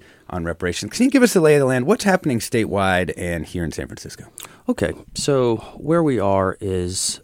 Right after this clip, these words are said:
Speaker 2: uh, the California Reparations Task Force and San Francisco's African American Reparations Advisory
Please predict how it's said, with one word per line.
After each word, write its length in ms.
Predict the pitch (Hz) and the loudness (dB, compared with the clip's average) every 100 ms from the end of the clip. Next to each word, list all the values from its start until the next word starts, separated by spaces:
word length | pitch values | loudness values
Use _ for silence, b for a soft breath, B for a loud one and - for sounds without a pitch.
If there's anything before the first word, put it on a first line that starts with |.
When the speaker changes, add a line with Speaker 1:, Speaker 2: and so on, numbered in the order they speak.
| - | -14
Speaker 2:
uh, 400 | - - 50 50 | -10 -8 -6 -6
the 120 | 101 | -6
California 560 | - 107 104 113 104 | -4 -4 -2 -2 0
Reparations 720 | 95 95 - 87 87 - 85 - | 0 -4 -4 -4 -4 -6 -8 -8
Task 320 | 92 87 - | -8 -8 -8
Force 480 | 90 85 85 - - | -6 -4 -6 -10 -8
and 420 | 95 85 85 87 | -8 -6 -6 -8
San 200 | - 87 | -8 -10
Francisco's 640 | - - 90 - - 82 - | -10 -10 -8 -8 -8 -8 -8
African 600 | 85 - - 92 87 80 - | -10 -10 -6 -2 -2 -4 -4
American 760 | 85 90 85 82 - 85 80 B B B - | -2 0 -2 -4 -6 -4 -4 B B B -10
Reparations 580 | - 90 85 - 87 90 | -4 -4 -4 -4 -4 -4
Advisory 800 | 82 - 87 87 - 82 80 | -6 -2 -2 -2 -4 -6 -8